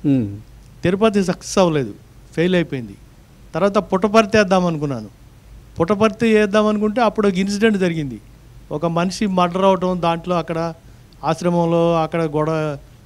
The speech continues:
Speaker 2: some disturbance వచ్చింది.
Speaker 1: ఓకే.
Speaker 2: సరే ఇక లాభం లేదని చెప్పి ఇక last and ఫైనల్గా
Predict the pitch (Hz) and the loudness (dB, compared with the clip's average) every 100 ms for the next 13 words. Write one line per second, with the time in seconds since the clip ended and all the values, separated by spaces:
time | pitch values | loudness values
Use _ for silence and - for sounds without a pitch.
0 | - 165 170 160 - 170 165 165 139 - | -6 -4 -4 -6 -2 0 0 -2 -4 -6
1 | 110 - - 120 - 95 - - - - | -12 -10 -4 -4 -6 -14 -18 -20 -20 -20
2 | - 175 196 202 190 196 190 202 202 196 | -8 0 2 2 2 2 4 4 2 2
3 | 196 202 196 190 226 196 175 190 196 - | 0 0 0 0 0 2 4 4 4 2
4 | 202 196 190 180 185 190 196 240 196 180 | 2 2 2 2 2 2 0 0 0 -2